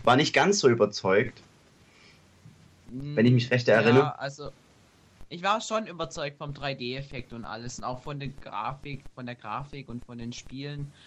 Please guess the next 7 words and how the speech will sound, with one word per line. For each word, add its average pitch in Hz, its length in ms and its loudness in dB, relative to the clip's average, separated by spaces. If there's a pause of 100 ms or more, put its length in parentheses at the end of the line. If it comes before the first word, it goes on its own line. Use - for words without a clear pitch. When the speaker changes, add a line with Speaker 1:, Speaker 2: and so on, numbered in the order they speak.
(120)
Speaker 2:
Das 139 100 -18
hat 190 160 -8
mir 185 80 -12
schon 202 280 -10
gefallen. 127 600 -8 (360)
Allerdings, 165 600 -10
äh, 135 360 -4